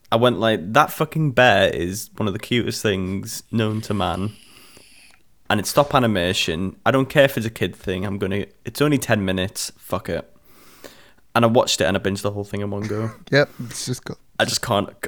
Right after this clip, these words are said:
Speaker 1: I just couldn't, I couldn't hack it. And I couldn't figure out why I liked it.
Speaker 2: Yeah.
Speaker 1: And I'm still trying to figure out that now.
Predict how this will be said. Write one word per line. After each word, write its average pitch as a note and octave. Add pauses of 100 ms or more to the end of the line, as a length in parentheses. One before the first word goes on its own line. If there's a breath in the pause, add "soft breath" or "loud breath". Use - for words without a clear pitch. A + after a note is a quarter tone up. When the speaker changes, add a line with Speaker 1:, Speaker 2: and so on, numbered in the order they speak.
Speaker 1:
I A2
just -
couldn't, F2+ (280)
I G#2+
couldn't G#2+
hack A2
it. -
And -
I C3
couldn't C3+
figure B2+
out G2
why G#2+
I B2
liked C#3
it. F3+ (260)
Speaker 2:
Yeah. A#2+
Speaker 1:
And A#2+
I'm A#2
still C3
trying B2
to A#2
figure A#2
out A2
that G#2+
now. A2+